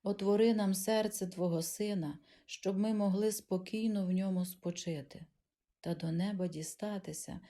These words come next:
і там разом з Тобою Його навіки величати. Амінь. Нехай всі і завжди, і всюди знають, величають, благословляють, люблять, почитають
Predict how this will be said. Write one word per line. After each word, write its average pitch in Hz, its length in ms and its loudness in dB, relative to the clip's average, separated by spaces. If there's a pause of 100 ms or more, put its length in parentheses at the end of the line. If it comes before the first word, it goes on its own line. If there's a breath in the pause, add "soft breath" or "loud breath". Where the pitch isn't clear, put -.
(220 loud breath)
і 170 140 -2
там 180 320 2
разом 170 480 0
з - 120 -12
Тобою 175 680 -2 (300 soft breath)
Його 170 320 0
навіки 165 600 -2
величати. 170 800 -6 (380)
Амінь. 151 460 -4 (1400 loud breath)
Нехай 202 360 2
всі 247 360 0
і 214 160 0
завжди, 190 520 0
і 180 160 0
всюди 196 480 -2
знають, 190 680 -4
величають, 175 960 -4
благословляють, 180 1160 -4 (140)
люблять, 165 680 -6 (400 loud breath)
почитають 190 1000 0